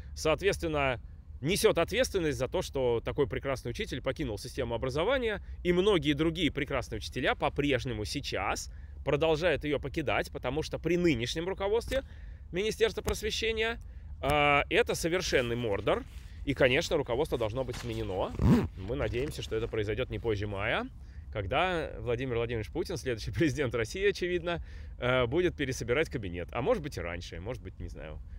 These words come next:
Кто-нибудь решит мне подарок на тринадцатое декабря сделать, посмотрим. Или, может, перед выборами. Ну, в общем, мы надеемся на изменения, посмотрим, как они будут идти и как,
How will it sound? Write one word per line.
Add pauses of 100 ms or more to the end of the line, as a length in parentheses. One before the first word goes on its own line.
(120)
Кто-нибудь
решит
мне
подарок
на
тринадцатое
декабря
сделать,
посмотрим. (380)
Или,
может,
перед
выборами. (320)
Ну,
в
общем,
мы
надеемся
на
изменения,
посмотрим,
как
они
будут
идти
и
как,